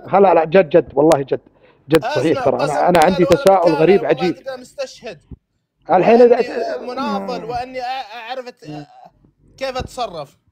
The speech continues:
Speaker 2: إذا هو
Speaker 1: أبكي.
Speaker 2: صادق، إذا عند الواحد حمية مثلًا على الدين.
Speaker 1: أيوة.
Speaker 2: أول واحد يروح للجهاد.
Speaker 1: طيب اسمع، اسمع يا أبو حمية على الدين.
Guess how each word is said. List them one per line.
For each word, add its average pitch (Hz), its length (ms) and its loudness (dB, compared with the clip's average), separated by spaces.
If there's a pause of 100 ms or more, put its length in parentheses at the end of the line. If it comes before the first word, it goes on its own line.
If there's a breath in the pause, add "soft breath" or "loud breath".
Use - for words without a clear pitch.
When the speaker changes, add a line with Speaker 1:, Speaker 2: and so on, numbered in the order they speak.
Speaker 2:
إذا 190 160 -10
هو 247 180 -8
Speaker 1:
أبكي. 233 80 -10
Speaker 2:
صادق، 196 460 2
إذا 214 240 -10
عند 240 160 -14
الواحد 220 520 -10 (220)
حمية 233 520 -14
مثلًا 220 300 -10
على 208 100 -8
الدين. 208 420 -12 (640)
Speaker 1:
أيوة. 156 360 4 (100)
Speaker 2:
أول 302 240 -6
واحد 262 320 -8
يروح 240 120 -10
للجهاد. 208 500 -14 (800)
Speaker 1:
طيب 165 300 4
اسمع، 127 260 -4
اسمع 113 240 -16
يا 117 160 -2
أبو 113 140 -4
حمية 120 320 -4
على 104 120 -14
الدين. 104 240 -12